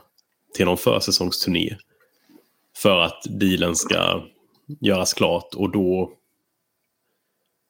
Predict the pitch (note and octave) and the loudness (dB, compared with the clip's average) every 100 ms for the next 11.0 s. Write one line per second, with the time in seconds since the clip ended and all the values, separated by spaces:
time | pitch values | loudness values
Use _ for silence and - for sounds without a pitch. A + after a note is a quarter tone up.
0 | - G#2+ F#2 F#2 F#2 G#2+ F#2 E2+ - G2+ | 0 2 4 4 2 2 2 2 2 2
1 | F2 E2+ F2 - - - - F2+ F#2 E2 | 2 0 -4 -4 -6 -2 0 2 2 2
2 | F2+ E2 E2+ E2 - _ - A2+ E2+ E2 | 0 0 0 -2 -6 _ -8 -2 0 0
3 | E2+ E2+ E2+ F2 E2+ F2+ E2+ F#2 - F2 | -2 -2 -4 -4 0 0 0 -2 -4 -4
4 | E2 - - - - - G1+ - - - | -4 -6 -10 -6 -2 0 0 -2 -8 -4
5 | G2 - F2+ F2 D#2+ F2 E2+ D#2+ _ _ | -2 0 0 0 0 -2 -4 -6 _ _
6 | _ _ _ _ _ _ _ _ _ _ | _ _ _ _ _ _ _ _ _ _
7 | - F#2 - G2+ F2 F2 D#2+ D#2+ - E2 | 0 2 2 0 2 2 2 0 2 0
8 | E2 E2+ - - - - G#2 G2 A2+ A#2 | 0 -6 -10 -20 -20 0 2 4 4 4
9 | A#2 A2 G#2 A#2+ G#2 - D3 - _ - | 4 2 0 0 0 0 -4 -4 _ 0
10 | - - - F#2+ F2+ E2+ F2+ F2 F2 | 2 0 -2 -2 0 -2 -2 -4 -6